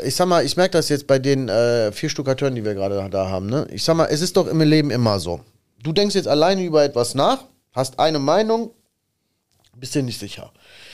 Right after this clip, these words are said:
Jetzt hol ich den Marc dazu, jetzt hol ich den Bilal dazu, jetzt hol ich den Mujaka dazu und der Dominik, der chillt da hinten auch noch. Ähm, und ich stelle meine Idee vor.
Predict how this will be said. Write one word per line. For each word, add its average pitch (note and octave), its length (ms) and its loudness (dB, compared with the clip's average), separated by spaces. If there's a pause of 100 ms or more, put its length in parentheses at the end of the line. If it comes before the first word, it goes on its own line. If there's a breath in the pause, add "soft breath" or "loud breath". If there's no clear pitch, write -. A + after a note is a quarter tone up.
(220 loud breath)
Jetzt C#3 180 -2
hol F#3 120 4
ich E3 100 -2
den C3+ 140 0
Marc A3+ 220 2
dazu, G#3+ 300 0
jetzt E3 140 0
hol E3 60 -2
ich D#3 80 -6
den C#3+ 140 -2
Bilal G3+ 240 2
dazu, F3 260 2
jetzt D3+ 160 -2
hol D#3 60 -2
ich D3+ 80 -6
den D3 120 -2
Mujaka D#3+ 360 0
dazu D3 380 -2
und B2+ 180 -6
der B2 420 2
Dominik, B2+ 800 -6
der A#2 140 -2
chillt A#2 220 -6
da A2+ 80 4
hinten A2 260 -2
auch F#3+ 180 2
noch. G#3+ 280 2 (460 loud breath)
Ähm, D#3 420 2 (760)
und D#3+ 260 -4 (120)
ich - 260 -10
stelle F#3+ 280 0
meine E3+ 260 2
Idee C3 480 -2
vor. - 400 -6